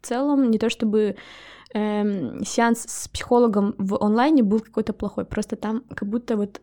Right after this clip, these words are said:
я не смогла до конца раскрыться, то есть я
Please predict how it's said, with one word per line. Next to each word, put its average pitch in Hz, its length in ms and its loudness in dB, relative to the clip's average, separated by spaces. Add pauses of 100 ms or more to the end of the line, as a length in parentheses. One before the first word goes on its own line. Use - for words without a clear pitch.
(100)
я 233 160 2
не 254 100 6
смогла 247 480 2
до 220 200 0
конца 233 480 0
раскрыться, 214 680 -2
то - 120 -6
есть - 220 -6 (100)
я 208 480 0